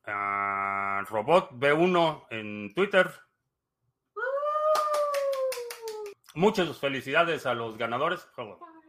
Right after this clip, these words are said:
I, I need to remove the screen. Ok. Now, here. <laughs> Ok.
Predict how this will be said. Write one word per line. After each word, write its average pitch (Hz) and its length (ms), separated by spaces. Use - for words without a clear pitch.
I, 120 220
I - 20
need 131 200
to 98 360
remove 104 300
the 95 80
screen. 90 260
Ok. 123 140
Now, 117 320
here. 117 180
<laughs> 160 100
Ok. 120 220